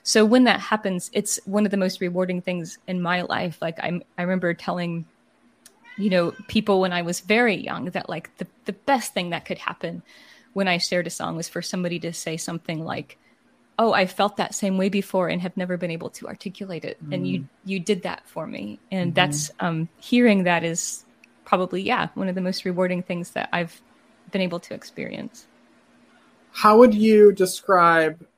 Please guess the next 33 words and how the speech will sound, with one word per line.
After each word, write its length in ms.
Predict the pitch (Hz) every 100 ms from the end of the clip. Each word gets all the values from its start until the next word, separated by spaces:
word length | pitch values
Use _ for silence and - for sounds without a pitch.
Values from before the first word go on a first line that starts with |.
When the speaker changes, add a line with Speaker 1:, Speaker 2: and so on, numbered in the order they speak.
| _ 156
Speaker 2:
uh, 80 | 156
this 200 | 165 165
is 100 | 151
sort 320 | - 185 185
of 100 | 180
going 200 | 170 156
to 100 | 156
be, 300 | 156 143 139 -
I 80 | 147
guess, 320 | 156 147 151
maybe 160 | 156 151
a 60 |
two-part 640 | 143 - 180 160 - 156 -
question. 240 | 143 147
How 180 | 147 226
would 100 | 247
you 80 | 247
describe 560 | 208 - 214 185 175 175
your 360 | 170 185 196
music, 540 | 180 151 139 143 139 - - _ -
and 140 | 170
what 160 | 202 208
type 180 | 220 196
of 140 | 175
music 400 | 180 160 160 -
do 100 | 151
you 220 | 151 160
love 220 | 143 127 -
to 80 |
listen 320 | 131 - 123 127
to? 180 | 131 135 _ _ _ _ _ _ _ _ - - - - - - - - _ -
Speaker 1:
Well, 460 | 247 349 - - _ _ _ _ -
um, 480 | 254 208 185 185